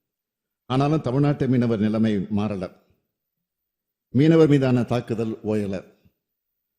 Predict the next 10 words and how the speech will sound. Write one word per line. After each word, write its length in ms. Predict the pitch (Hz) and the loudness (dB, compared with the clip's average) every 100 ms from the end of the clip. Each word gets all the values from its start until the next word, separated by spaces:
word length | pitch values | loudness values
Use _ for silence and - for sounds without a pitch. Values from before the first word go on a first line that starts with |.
| _ _ | _ _
பாரம்பரிய 480 | 117 147 160 156 156 127 | -4 0 2 4 2 2
மீன்பிடி 320 | 143 139 131 120 | 2 2 0 -2
உரிமை 200 | 123 123 | -2 -2
கொண்ட 300 | 120 117 107 101 | -2 -2 -4 -4
நம் 160 | 107 107 | -2 0
மீனவர்கள் 480 | 120 107 104 117 98 85 - _ _ _ _ _ _ _ _ _ 113 | 0 -2 -4 -4 -4 -6 -16 _ _ _ _ _ _ _ _ _ 0
மீன்பிடிக்க 460 | 151 165 156 147 135 | 4 4 2 0 -4
செல்லும் 320 | 131 127 120 | -4 -2 -2
போது 160 | 120 - | -4 -4
தொடர்ந்து 460 | 117 120 123 123 | -2 -2 0 0